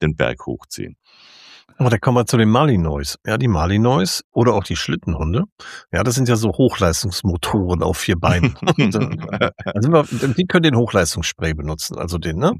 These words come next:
Speaker 2: Den,
Speaker 1: Die,
Speaker 2: den
Speaker 1: äh, <laughs> die, die haben Tang und schon ist er
Speaker 2: Genau.
Speaker 1: da.
Speaker 2: Also bei denen ist es so, dass die, ähm, auch natürlich das, das Problem haben, es kann eine Magenerosion kommen. Das heißt also, je nachdem, wie viel, äh, die, äh, gefüttert bekommen, ja, da kann's auch zur Magendrehung kommen.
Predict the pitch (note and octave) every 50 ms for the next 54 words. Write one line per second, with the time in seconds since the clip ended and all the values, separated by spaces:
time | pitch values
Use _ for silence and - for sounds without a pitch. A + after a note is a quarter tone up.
0 | - - - - - - - - F#2 F#2 G2+ G2+ G2+ G2 F#2+ F#2+ F#2+ F#2 F2 G2+
1 | G2+ F#2 F#2 - - D3 - - - - - - - - G#3 - - - - A#2+
2 | - - - G2 F2+ G2 G2 F#2+ F#2 F2+ - - - F#3 G3 G#3 G3 F#3 F#3 F#3
3 | F3 F3 F3 F3 F3 F3 F3 E3 - - - C3 B2 A#2 B2+ B2+ A#2+ A2 G2 E2+
4 | D#2+ D#2 C#2 A#1+ A#1 - - - - - - - - - A2+ G2+ A2 A#2 - -
5 | G#2+ - A#2+ A2+ C3 D3 E3 E3+ D#3 - E3 - - - C3 B2+ B2 A#2+ - -
6 | - A2+ G#2+ G#2+ G2+ - G#2 G2+ G2+ G2 F#2+ - - F2 G#2+ C3+ B2+ - G#2+ F#2+
7 | F2 - - F#2+ F2 E2+ E2 - - - - - - - E2+ - - - - F#2+
8 | E2+ E2 F#2+ G2 F2 E2+ F#2 E2+ E2+ E2+ E2 D#2+ D#2 - - - - - - G2
9 | F#2 F#2 F2+ F2 F2 F2+ F#2 F2+ F2+ E2+ F2 F2 F2+ F2 F2 F2 F2 E2+ E2 -
10 | F#2+ F#2 E2+ E2 D#2 C#2+ D#2 - - F2 F2+ - - E2 E2+ F2 E2 E2+ E2 F#2
11 | F#2+ F#2 F2+ - F#2+ F2+ E2 F#2 G#2 G2 - G2+ G2 F#2 F#2 F2 - F2+ F2+ F2
12 | E2+ - E2 E2 - - F2 E2+ E2+ E2+ E2+ E2 E2+ - - D#2+ E2 D#2+ - -
13 | - - A#2 G#2+ G#2 F#2+ - F2 - - - F#2+ D2+ D2 - F#2+ G#2+ G#2+ - -
14 | G2 F#2 - - A#2 C#3+ - - D3+ A2+ F2 D#2+ D#2 D#2 D#2 D#2 D#2+ D2+ D2+ D2
15 | D2+ D2+ - - D2+ D2+